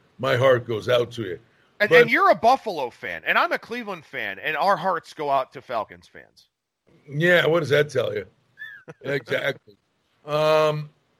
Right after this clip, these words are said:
Speaker 1: but, uh, Philadelphia,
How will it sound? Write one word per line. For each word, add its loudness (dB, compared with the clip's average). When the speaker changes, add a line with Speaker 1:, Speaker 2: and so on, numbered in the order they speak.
Speaker 1:
but, 0
uh, 0
Philadelphia, 4